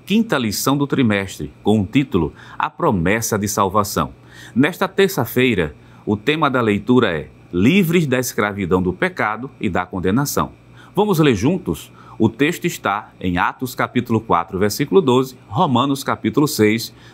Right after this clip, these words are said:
do versículo quatro ao versículo de número onze. "E em nenhum outro há salvação, porque também debaixo do céu nenhum outro nome há, dado entre os homens, pelo qual devamos ser salvos. De sorte que fomos sepultados com ele,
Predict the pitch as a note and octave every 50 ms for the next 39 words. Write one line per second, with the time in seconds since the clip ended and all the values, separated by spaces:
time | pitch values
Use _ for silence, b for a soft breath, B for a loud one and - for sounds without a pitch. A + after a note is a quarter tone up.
0 | B B G#2 G2 F#2 A2 A2 - - D#3+ - D#3 C#3 - - B2+ C#3 D3 D3+ -
1 | D#3+ D3 B2+ C#3 C3 - - - B2+ B2+ B2+ - B2+ A#2+ A#2 A2 G#2 G#2 G#2 G2+
2 | G2+ - - F#2 F2 E2 C#2+ - - - - - - - B B B B B B
3 | B B B B - A2 C3+ D3+ E3 E3 D#3+ E3 F#3+ G#3 F3 D#3+ E3+ F3+ G3 F#3+
4 | F#3+ F#3 E3+ E3 E3 D#3 - F3 D#3+ D3+ E3 D#3+ D#3 - D3 C#3 C#3 B2 F#2 -
5 | - - - - - - - - A2 G#2 - - A2+ - B2 A2+ G2 A2+ B2 A#2
6 | G#2+ G2 D#2 E2+ G2 A2 A#2+ B2+ - B2+ G#2 A2 G#2+ - - G#2+ G2+ G#2 G#2 A2+
7 | A2+ G2 G2+ G#2 A2+ A#2+ B2 C#3 D3+ D3 C#3+ D3 C#3 B2+ C3 C3 C#3+ D3+ C#3+ A#2+
8 | A#2 A2 G2 F2 - - - - D#2+ D#2+ F#2+ G#2 A#2 A#2 G2 G2+ G#2+ B2+ D3 C#3+
9 | C#3+ C3+ B2 G#2 B2 C3+ C#3 B2+ G#2+ E2+ D#2 D2+ - - B B B B B B
10 | A#2+ B2 A#2+ G#2 - A2 G#2+ G#2+ G2+ F#2 A2 G#2+ F2 D2+ F#2+ G2 G#2 G2 F#2 F#2
11 | F#2 - - F2 F2+ - - D2+ C#2 B1+ - - - - - - - B B B
12 | B B B B - F#2 F#2+ - - C#3+ C#3+ - - - - C3 B2+ - C#3 C3+
13 | C3 B2 - D3 C3+ - - B2 A2 - C3 C3+ C3+ C3 B2+ - C#3+ B2 B2 C#3+
14 | D3 C3+ G2+ D#2 C#2